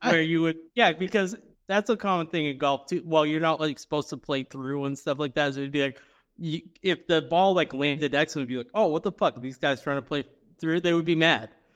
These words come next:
Speaker 2: But they wouldn't be, but hitting somebody with the ball is like, why you yell "four" and all that, right? So.
Speaker 1: Yeah, exactly. That's what "four," yeah, 'cause you just want to give people, you know, a heads up.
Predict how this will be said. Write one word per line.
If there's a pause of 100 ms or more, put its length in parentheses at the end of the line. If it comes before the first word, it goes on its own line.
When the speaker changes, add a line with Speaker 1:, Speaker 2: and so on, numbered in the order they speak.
(320)
Speaker 2:
But
they
wouldn't
be, (100)
but
hitting
somebody
with
the
ball
is
like, (540)
why
you
yell
"four"
and
all
that,
right? (240)
So. (1400)
Speaker 1:
Yeah,
exactly.
That's
what (100)
"four,"
yeah, (200)
'cause
you
just
want (240)
to
give
people, (720)
you
know,
a
heads
up.